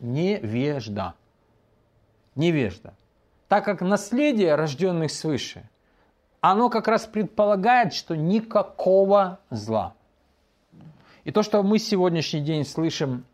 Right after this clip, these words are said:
э, происходящее в сфере финансов, какое отношение в сфере финансов, меня не удивляет. Я на сегодняшний день ни с кем не воюю, что пытаюсь доказать что-то в сфере финансов. Я понимаю, что люди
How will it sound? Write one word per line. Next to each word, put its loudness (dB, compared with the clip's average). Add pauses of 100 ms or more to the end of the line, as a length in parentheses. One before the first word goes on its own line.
(100)
э, -4
происходящее -2
в -4
сфере -2
финансов, -4
какое -4
отношение -6
в -14
сфере -4
финансов, -6 (360)
меня 0
не 0
удивляет. -4 (1200)
Я 0
на 0
сегодняшний -2
день -2
ни 0
с -6
кем -2
не 0
воюю, 0
что -8
пытаюсь -2
доказать -4
что-то -8
в -10
сфере -4
финансов. -8
Я -2
понимаю, -2
что -6
люди -2